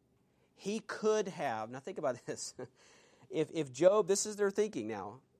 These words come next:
and they get this, again, they're just looking back at, at all these other things in Scripture. I think they honestly believed that if Job would have lived right,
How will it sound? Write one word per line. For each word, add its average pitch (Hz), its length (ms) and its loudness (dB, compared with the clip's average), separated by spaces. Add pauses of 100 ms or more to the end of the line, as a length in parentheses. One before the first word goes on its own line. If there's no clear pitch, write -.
(100)
and 143 100 -4
they 165 100 2
get 220 200 4
this, 196 180 2
again, 180 240 2
they're 175 100 0
just 208 200 -6
looking 208 280 2
back 180 420 2
at, 151 120 2 (100)
at 160 120 0
all 170 180 4
these 185 220 2
other 185 260 4
things 196 380 2
in 165 200 -4
Scripture. 120 640 -6 (2000)
I 185 180 2
think 226 280 0
they 175 140 0
honestly 202 520 0
believed 156 640 0 (560)
that 151 200 2
if 139 160 0
Job 170 460 2
would 175 160 -2
have 147 180 -6
lived 147 300 -4
right, 127 520 -2